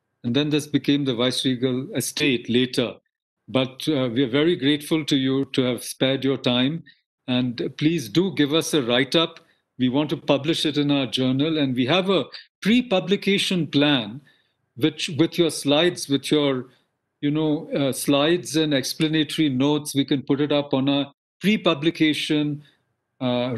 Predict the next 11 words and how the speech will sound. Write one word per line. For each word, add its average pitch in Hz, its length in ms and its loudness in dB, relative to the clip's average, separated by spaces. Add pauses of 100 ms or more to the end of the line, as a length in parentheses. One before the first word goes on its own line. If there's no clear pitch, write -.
readable 185 600 2
but 156 180 0
not 151 320 2
downloadable 151 920 2 (160)
section 156 560 0
in 143 120 2
our 131 160 0
website 123 560 0
so 135 140 -2
that 127 240 -2
the 123 260 -2